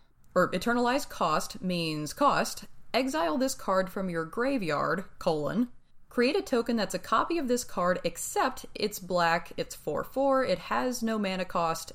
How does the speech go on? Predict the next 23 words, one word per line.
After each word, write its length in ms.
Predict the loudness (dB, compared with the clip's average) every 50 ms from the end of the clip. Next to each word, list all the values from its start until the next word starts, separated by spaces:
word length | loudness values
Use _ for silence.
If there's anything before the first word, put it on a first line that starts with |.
| -8 -4
and 320 | -4 -2 -2 -2 -2 -2 -4
it's 160 | -4 -4 -2
a 140 | -2 -2 -2
zombie 580 | -2 -2 -2 0 0 0 0 0 0 -2 -2 -2
in 100 | -2 -2
addition 400 | -2 -2 -2 -2 0 0 0 0
to 140 | 0 -2 -4
its 160 | -4 -4 -2 -2
other 200 | -2 0 -2 -4
types. 500 | 0 0 2 0 0 -2 -8 -10 -12 -12 -16 -20 -20 -20 _ -20 -8 0 2
Activate 480 | 2 2 2 0 -2 0 0 0 -2 -2
only 440 | -4 -4 -2 -2 -4 -4 -4 -4 -2
as 200 | 0 0 0 0
a 100 | 0 -2
sorcery. 640 | -2 -2 0 2 2 2 2 0 -4 -6 -6 -8 -12 -14 -16 -18 -20 -20 _ -20 -20 -18
So 260 | -4 0 2 2 4
if 100 | 2 0
a 40 | -2
creature 380 | -4 -4 -2 -2 0 0 0 0
with 140 | 0 0 0
Eternalize 720 | -2 -2 -2 -2 -2 0 0 0 0 0 0 -2 -2 -2
is 100 | -4 -6
put 360 | -4 0 2 2 2 2 0